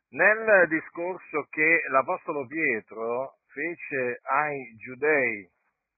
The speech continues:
a Gerusalemme dopo che, eh,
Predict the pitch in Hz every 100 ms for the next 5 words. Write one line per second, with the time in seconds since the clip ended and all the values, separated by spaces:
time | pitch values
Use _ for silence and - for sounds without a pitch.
0 | _ _ _ _ _ _ _ _ - -
1 | _ _ - 131 127 131 135 135 139 151
2 | 139 127 113 110 151 143 123 - 127 143
3 | 147 - 120 117 110 107 101